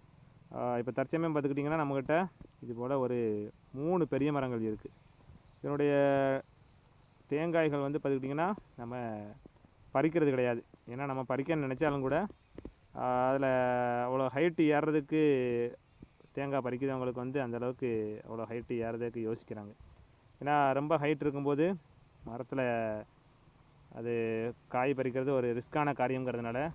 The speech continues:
இதுல வந்துள்ள காய்களை வந்து நம்ம பறிக்கிறது கிடையாது. ஆட்டோமேட்டிக்கா காய்கள் வந்து நெத்தானா, ஆட்டோமேட்டிக்கா அதுவே கீழே விழுந்துரும். பொதுவாக நம்ம வந்து விதை, தென்னங்கன்று போடுறதுக்கு விதை நேர்த்திக்கு தேங்காய் வந்து இது போல பெரிய பழங்காலத்து மரங்கள்ல எடுத்து போட்டோம்னா, அதனுடைய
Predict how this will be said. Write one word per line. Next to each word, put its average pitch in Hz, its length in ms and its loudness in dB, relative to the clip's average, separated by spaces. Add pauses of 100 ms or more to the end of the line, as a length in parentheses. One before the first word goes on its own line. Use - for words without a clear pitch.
(360)
இதுல 113 180 -10
வந்துள்ள 120 320 -2
காய்களை 135 400 0
வந்து 135 180 -4
நம்ம 120 220 -4
பறிக்கிறது 131 260 0
கிடையாது. 113 440 -2 (640)
ஆட்டோமேட்டிக்கா 143 960 4 (320)
காய்கள் 135 380 -2
வந்து 135 180 -4
நெத்தானா, 143 580 0 (200)
ஆட்டோமேட்டிக்கா 123 420 -4
அதுவே 117 540 -2 (120)
கீழே 131 240 0
விழுந்துரும். 110 380 -8 (500)
பொதுவாக 160 380 2
நம்ம 147 220 0
வந்து 147 240 2
விதை, 156 580 2 (420)
தென்னங்கன்று 147 380 -2
போடுறதுக்கு 135 600 0
விதை 135 180 0
நேர்த்திக்கு 127 840 -2
தேங்காய் 127 380 -4
வந்து 127 340 -2
இது 123 140 -2
போல 131 440 0 (280)
பெரிய 156 360 0 (100)
பழங்காலத்து 139 460 -2
மரங்கள்ல 123 640 -4
எடுத்து 120 280 -8
போட்டோம்னா, 117 460 -6
அதனுடைய 113 540 -6